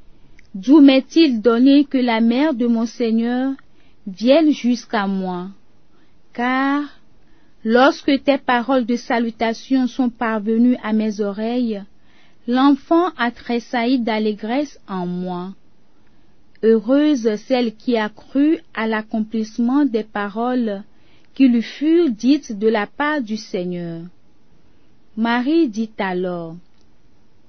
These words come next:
Mon âme exalte le Seigneur, exulte mon esprit en Dieu mon Sauveur. Il s'est penché sur son humble servante.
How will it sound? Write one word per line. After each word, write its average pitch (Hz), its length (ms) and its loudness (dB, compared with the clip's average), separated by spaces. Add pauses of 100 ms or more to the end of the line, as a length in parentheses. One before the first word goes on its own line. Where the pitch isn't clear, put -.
(240)
Mon 233 360 4
âme 277 360 2
exalte 254 560 -2
le 226 220 0
Seigneur, 240 720 -2 (840)
exulte 240 600 2
mon 226 280 2
esprit 269 600 -2
en 226 160 -2
Dieu 233 400 2
mon 240 180 4
Sauveur. 190 680 -6 (1080)
Il 285 200 8
s'est 269 240 2
penché 262 640 0
sur 254 260 -2
son 233 340 0
humble 233 320 0
servante. 220 800 -2